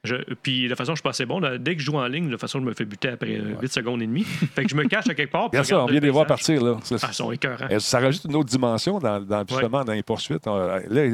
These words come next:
Speaker 2: même dans le film, ils disent, « Hey, il va, le Star ! »
Speaker 1: Ouais, c'est ça.
Speaker 2: <laughs> Fait que c'est, c'est cool. C'est cool de, de faire, de voir ça.
Speaker 1: Ouais.
Speaker 2: Donc, cette affaire-là, c'est, c'est une espèce de, de, de, d'édition célébration. C'est, c'est paru depuis le cinq décembre. Ça vous tente de jeter un,
Speaker 1: Exact.
Speaker 2: un, un coup d'œil là-dessus. Euh,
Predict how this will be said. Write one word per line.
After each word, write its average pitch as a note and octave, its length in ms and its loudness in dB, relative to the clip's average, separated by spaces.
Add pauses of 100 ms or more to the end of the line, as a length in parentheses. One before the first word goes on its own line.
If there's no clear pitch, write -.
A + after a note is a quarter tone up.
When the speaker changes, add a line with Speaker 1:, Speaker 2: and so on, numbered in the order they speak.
(120)
Speaker 2:
même F3 200 2
dans D3 120 4
le A#2+ 60 2
film, E3 220 2
ils B2 60 0
disent, « A#2+ 120 6
Hey, A#3+ 220 4 (180)
il F3 100 4
va, B3 200 8
le E3 100 2
Star ! » A#3 300 -2 (260)
Speaker 1:
Ouais, G#3 160 2
c'est G3+ 140 0
ça. F3 100 2
Speaker 2:
<laughs> - 420 0
Fait - 340 -6
que A#2+ 40 0
c'est, A2+ 180 -2
c'est - 200 0
cool. A2+ 220 -2
C'est A#2 180 -4
cool B2+ 160 -2
de, G#2 140 0
de G#2 120 -6
faire, G#2+ 140 -6 (100)
de A2+ 60 -2
voir G2+ 180 -2
ça. B2 120 -2
Speaker 1:
Ouais. B2+ 80 0
Speaker 2:
Donc, G3 160 4
cette - 100 4
affaire-là, C#3+ 340 4
c'est, B2 240 2
c'est - 140 -4
une B2 60 -2
espèce D3 260 -2
de, G#2 180 2
de, F#2+ 200 -2 (520)
de, G2 140 2
d'édition A#2+ 400 0
célébration. A#2 560 0
C'est, A#2+ 240 0
c'est - 180 -2
paru A#2+ 260 0
depuis A#2 220 -2
le G#2+ 60 0
cinq C3 240 -2
décembre. A2 420 -2
Ça A2+ 140 -2
vous F#2+ 80 -6
tente B2+ 200 -2
de A2 60 -4
jeter A2 320 -4
un, G2 120 -6
Speaker 1:
Exact. F2+ 420 -8 (120)
Speaker 2:
un, F#2 300 -8
un G2+ 60 -6
coup - 160 -6
d'œil G#2+ 200 0
là-dessus. G#2 420 -4 (440)
Euh, F#2 640 0